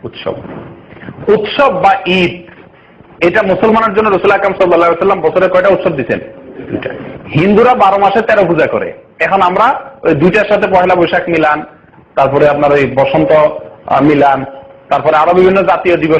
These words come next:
টিবস মিলান, সবগুলা মিলাইলে দেখবেন কি, ওরা তো হিন্দু, তো হিন্দুরা তো বারো মাসে তেরোটা করে, আমাদের আরো বেশি হয়ে যায়। আপনি যে উৎসব করছেন,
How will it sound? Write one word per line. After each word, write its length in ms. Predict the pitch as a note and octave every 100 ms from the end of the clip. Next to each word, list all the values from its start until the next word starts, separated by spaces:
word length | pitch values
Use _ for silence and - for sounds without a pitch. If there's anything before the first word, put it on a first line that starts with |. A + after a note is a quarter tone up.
| D#3+
টিবস 260 | D#3+ D#3
মিলান, 260 | D3 C3+ B2+
সবগুলা 360 | D3+ D#3 F3
মিলাইলে 360 | F3+ E3 E3 G3+
দেখবেন 320 | F3+ E3+ G#3+
কি, 360 | A3+ A#3 D3+ - - - - - - - - -
ওরা 220 | D#3+ F3+
তো 140 | -
হিন্দু, 340 | E3 E3 F#3 F#3+
তো 160 | G#3
হিন্দুরা 280 | F3 F#3 G3
তো 80 | G3
বারো 180 | F3+ F3+
মাসে 220 | F#3+ G3
তেরোটা 260 | G#3+ A3
করে, 160 | A3 B3
আমাদের 260 | F#3 E3 D3+
আরো 100 | C3
বেশি 220 | A2+ G#2
হয়ে 120 | F2
যায়। 180 | - - - - - - - - - - - - - - - - - -
আপনি 240 | F3+ - A#3+
যে 100 | D#4
উৎসব 440 | G3+ - - C#4+
করছেন, 460 | - - - A2